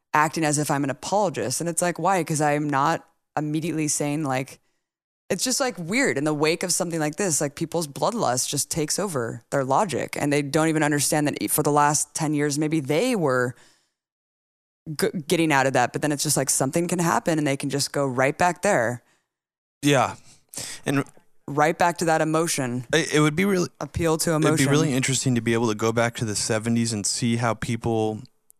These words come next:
Speaker 2: like, um, the Americans', uh, psyche was responding to Islamic terrorism back then, because we had, like, a pretty big wave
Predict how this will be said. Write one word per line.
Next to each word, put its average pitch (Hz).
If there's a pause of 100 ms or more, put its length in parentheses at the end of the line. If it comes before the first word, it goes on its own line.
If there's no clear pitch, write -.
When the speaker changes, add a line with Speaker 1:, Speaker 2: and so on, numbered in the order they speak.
Speaker 2:
like, 110
um, 107
the 117
Americans', 113 (280)
uh, 101 (140)
psyche 113
was 104
responding 107
to 101
Islamic 107
terrorism 107
back 98
then, 110
because 101 (880)
we 143
had, 170
like, 165
a 120
pretty 170
big 127
wave 110